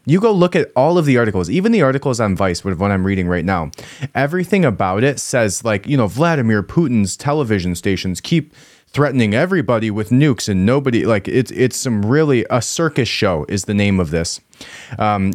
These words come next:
why Russia's state T V keeps threatening to nuke everything. Now, to be fair, that was from five ten of twenty-two. So a fair amount of months between now and then. But if he was threatening that four months ago, why are we not concerned of,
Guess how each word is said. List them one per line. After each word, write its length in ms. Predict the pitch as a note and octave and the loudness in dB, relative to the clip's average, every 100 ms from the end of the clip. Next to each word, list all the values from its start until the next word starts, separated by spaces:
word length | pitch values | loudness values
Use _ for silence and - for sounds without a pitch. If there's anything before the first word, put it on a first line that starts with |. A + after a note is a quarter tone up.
| - | -4
why 400 | G2+ A#2 C3 D#3 | -2 0 0 0
Russia's 480 | C#3 B2 B2+ D3 B2 | 0 0 0 0 0
state 400 | - G#2+ A2 - | -2 0 0 -2
T 180 | - A2+ | -2 0
V 240 | F#2 G2+ | 2 0
keeps 300 | - G#2 - | 0 -4 -4
threatening 460 | - A2 A2 A#2+ A2+ | -4 -2 0 0 0
to 120 | A2+ | -2
nuke 380 | F#2 F#2 G#2 G#2 _ - | 0 0 0 -4 _ -4
everything. 560 | G2 F#2+ E2+ - - - _ _ _ _ _ _ _ _ - | -2 -2 -4 -10 -14 -18 _ _ _ _ _ _ _ _ -8
Now, 240 | C3 A2+ F2 | -2 0 0
to 120 | A#2 | -2
be 80 | A2+ | -2
fair, 220 | B2+ G#2 | -2 -2
that 140 | G#2+ | 0
was 160 | A#2+ - | -2 -2
from 260 | A#2 G2+ F#2 | 0 0 -2
five 560 | - A2 G#2+ G#2+ F2 | -2 -2 0 -4 -6
ten 400 | - - A2 F2 | -8 -2 -2 -2
of 200 | D2 F2+ | -4 -6
twenty-two. 440 | - F#2 E2 D#2 D2 | -6 -4 -4 -6 -6
So 240 | G#2+ F#2+ - - - | -4 -4 -6 -16 -6
a 160 | - D3+ | -2 0
fair 180 | G3 | 2
amount 220 | F3+ C#3 A2+ | 2 2 0
of 80 | |
months 180 | B2 D3 | 0 -2
between 320 | - - A3+ | -4 -2 0
now 140 | G#3 A2 | 2 0
and 100 | G#2 | 0
then. 100 | G2+ | 0
But 160 | C#3 - | -2 -2
if 240 | F3+ F3+ | -2 -2
he 100 | A#3 | -2
was 220 | A#3+ G#3 | 0 0
threatening 420 | - F#3+ E3+ F3 E3 | 0 -2 0 0 2
that 200 | D#3 C#3 | 0 0
four 260 | E3 D#3 | 0 2
months 420 | B2+ A2+ E3+ A3+ | 2 2 2 0
ago, 240 | D#3+ A2 F#2+ | -2 0 0
why 400 | F2 A2 D#3 A3 | 2 0 0 0
are 100 | E3 | 0
we 120 | B2+ | 2
not 220 | B2+ B2 | 0 -2
concerned 420 | A#2+ G#2+ B2 A#2 | -4 -4 -2 0
of, 180 | F#2+ E2 | -2 -6